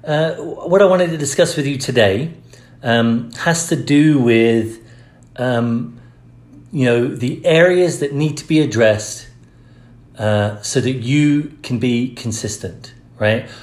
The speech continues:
One of my clients, uh, was talking to me. I delivered him,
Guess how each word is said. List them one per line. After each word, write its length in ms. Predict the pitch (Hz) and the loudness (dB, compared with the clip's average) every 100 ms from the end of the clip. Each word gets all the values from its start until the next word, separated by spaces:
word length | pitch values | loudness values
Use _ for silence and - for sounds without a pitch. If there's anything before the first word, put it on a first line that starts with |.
| - | -6
One 140 | 127 127 | 0 2
of 40 | |
my 120 | 131 | 2
clients, 760 | 131 139 123 127 135 - - - | 0 0 0 0 -2 -10 -12 -4
uh, 380 | 117 113 110 113 | 0 2 2 0
was 160 | 117 110 | -4 -4
talking 360 | 135 117 117 | -2 -2 -2
to 100 | 107 | -2
me. 320 | 120 120 139 | -2 -2 -2
I 160 | 107 110 | -2 -2
delivered 400 | 107 113 117 117 | 0 -2 -2 -2
him, 380 | 117 113 107 | -2 -2 -4